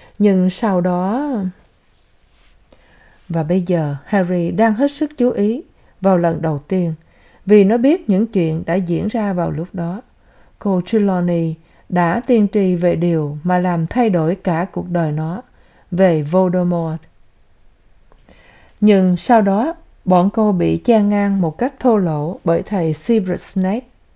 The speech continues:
"Sao?" "Đúng, có gì đó ngoài cửa." Và nó bật mở. Tên pha rượu bất lịch sự đứng cùng với Snape,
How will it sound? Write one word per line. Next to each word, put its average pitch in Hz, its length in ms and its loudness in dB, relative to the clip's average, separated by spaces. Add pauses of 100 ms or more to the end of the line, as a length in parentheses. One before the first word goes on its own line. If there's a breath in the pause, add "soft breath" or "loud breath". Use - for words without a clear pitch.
(600 soft breath)
"Sao?" 233 380 -4 (1200 soft breath)
"Đúng, 196 260 2 (800 soft breath)
có 214 200 2
gì 220 260 0
đó 175 340 -2
ngoài 180 280 0
cửa." 151 300 -4 (800)
Và 180 240 0
nó 180 260 0
bật 185 240 -2
mở. 156 340 -2 (640 soft breath)
Tên 196 260 6
pha 240 180 2
rượu 165 260 0
bất 226 260 0
lịch 165 100 -2
sự 160 320 -6
đứng 226 360 0
cùng 170 200 2
với 170 140 -2
Snape, 190 440 -4